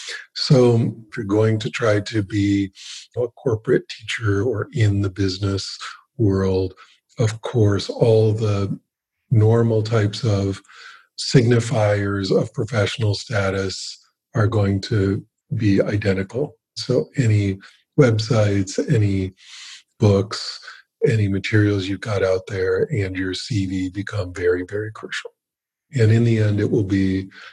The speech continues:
for most people trying to do this, it will be doing really small companies just here and there until eventually you kind of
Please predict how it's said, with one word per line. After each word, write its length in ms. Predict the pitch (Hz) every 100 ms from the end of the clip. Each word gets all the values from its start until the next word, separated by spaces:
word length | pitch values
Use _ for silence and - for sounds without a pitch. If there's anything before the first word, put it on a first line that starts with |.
| - - _
for 260 | - 147 139
most 380 | 127 117 113 -
people 420 | 113 110 110 101
trying 300 | - 117 98
to 80 | 107
do 180 | 98 95
this, 260 | 92 90
it 80 | 123
will 140 | 127 107
be 340 | 101 95 92 - - _ _
doing 360 | - 107 98 92
really 320 | 104 139 135
small 340 | 120 147 113 107
companies 840 | 110 101 110 101 98 95 92 - - - - _
just 300 | 113 107 -
here 240 | 110 127 127
and 140 | 120
there 260 | 113 104 101
until 380 | - 101 107 95
eventually 560 | 95 95 95 - 98
you 180 | 95 92
kind 320 | - 104 92 90
of 220 | 90